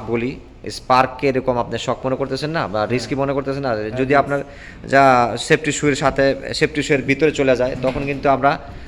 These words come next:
Speaker 1: মোজাটা সহকারে পুড়ে যায়।
Speaker 2: ঠিক।
Speaker 1: শার্টের মধ্যে লাগলে,
Speaker 2: শার্ট
Speaker 1: হ্যাঁ,
Speaker 2: পুড়ে যায়।
Speaker 1: শার্ট, শার্ট পুড়ে ফুটা হয়ে, আম,
Speaker 2: অনেক
Speaker 1: মানে ভিতরে চলে
Speaker 2: ইয়ে
Speaker 1: যায়।
Speaker 2: না,
Speaker 1: হ্যাঁ।
Speaker 2: অনেক সমস্যা।
Speaker 1: তাহলে এই, এই রিস্কি সাইড এগুলা, তাই না?
Speaker 2: হ্যাঁ, সাইড।
Speaker 1: আর দর্শক শ্রোতা, সম্মানিত দর্শক শ্রোতা, আসলে, আহ,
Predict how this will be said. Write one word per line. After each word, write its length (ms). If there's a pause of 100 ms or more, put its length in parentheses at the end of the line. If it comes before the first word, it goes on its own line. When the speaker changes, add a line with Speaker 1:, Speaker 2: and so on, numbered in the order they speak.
(200)
Speaker 1:
মোজাটা 380
সহকারে 360
পুড়ে 200
যায়। 160
Speaker 2:
ঠিক। 320
Speaker 1:
শার্টের 320
মধ্যে 220
লাগলে, 420 (400)
Speaker 2:
শার্ট 160
Speaker 1:
হ্যাঁ, 260
Speaker 2:
পুড়ে 140
যায়। 100
Speaker 1:
শার্ট, 260
শার্ট 280
পুড়ে 280
ফুটা 220
হয়ে, 180
আম, 140
Speaker 2:
অনেক 300 (180)
Speaker 1:
মানে 200
ভিতরে 280
চলে 180
Speaker 2:
ইয়ে 60
Speaker 1:
যায়। 100
Speaker 2:
না, 200 (280)
Speaker 1:
হ্যাঁ। 200
Speaker 2:
অনেক 120
সমস্যা। 480
Speaker 1:
তাহলে 260
এই, 240
এই 220
রিস্কি 320
সাইড 220
এগুলা, 380
তাই 100
না? 100
Speaker 2:
হ্যাঁ, 120 (100)
সাইড। 140 (880)
Speaker 1:
আর 100
দর্শক 320
শ্রোতা, 440
সম্মানিত 340
দর্শক 340
শ্রোতা, 280
আসলে, 320
আহ, 80